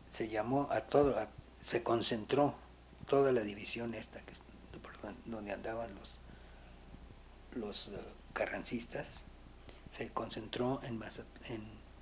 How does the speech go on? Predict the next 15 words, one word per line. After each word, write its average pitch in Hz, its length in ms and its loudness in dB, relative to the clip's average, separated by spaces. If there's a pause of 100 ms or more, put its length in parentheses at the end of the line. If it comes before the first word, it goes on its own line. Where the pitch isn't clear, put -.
Zapotlán, 123 580 -4 (1040)
que 113 100 -6
ahora 110 200 -2
es 110 100 -6
Ciudad - 580 -2
Guzmán, 117 400 -6 (800)
para - 240 6
avanzar 110 540 0
hacia 117 240 -4
Guadalajara. 117 640 -4 (1160)
Entonces, 139 600 6 (540)
nosotros 131 580 8
dijimos, 110 480 2
yo, 147 300 12 (960)
no, 139 220 6